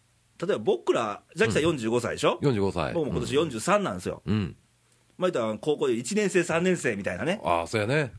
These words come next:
Speaker 2: うん。
Speaker 1: 感じじゃないですか。
Speaker 2: はい、はい。
Speaker 1: 多分聴いてきた音楽も、
Speaker 2: うん。
Speaker 1: まあ、近いでしょ。
Speaker 2: 近いよね。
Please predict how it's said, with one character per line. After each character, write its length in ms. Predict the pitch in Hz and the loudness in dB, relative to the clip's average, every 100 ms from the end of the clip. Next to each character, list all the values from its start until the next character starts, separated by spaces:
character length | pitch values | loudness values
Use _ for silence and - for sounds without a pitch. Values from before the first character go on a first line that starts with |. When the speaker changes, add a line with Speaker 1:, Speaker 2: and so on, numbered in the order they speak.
| - | -2
Speaker 2:
う 20 | |
ん。 40 | |
Speaker 1:
感 180 | 113 151 | 0 0
じ 80 | 147 | 0
じ 60 | 139 | -4
ゃ 40 | |
な 60 | 107 | -4
い 20 | |
で 60 | - | -8
す 120 | - | -12
か。 80 | - | -2
Speaker 2:
は 140 | 92 | 0
い、 60 | 80 | 2
は 280 | 82 62 - | 0 -2 -2
い。 40 | |
Speaker 1:
多 100 | 254 | -2
分 80 | 208 | -2
聴 160 | - 277 285 | -2 -2 -2
い 60 | 277 | -4
て 120 | 269 | -6
き 80 | - | 0
た 140 | 220 | 2
音 120 | 196 202 | 2 0
楽 180 | 127 117 | -4 0
も、 300 | 156 127 95 | 0 2 2
Speaker 2:
う 60 | |
ん。 280 | 117 71 55 - _ - | 0 0 -8 -20 _ -2
Speaker 1:
ま 120 | 269 | 0
あ、 60 | 208 | 0
近 240 | - 302 | 2 2
い 80 | 175 | 2
で 100 | 110 | 0
し 60 | 98 | -4
ょ。 140 | 87 - | -8 -10
Speaker 2:
近 240 | - 170 | 0 2
い 40 | 110 | 4
よ 80 | 95 | 2
ね。 220 | 170 | 0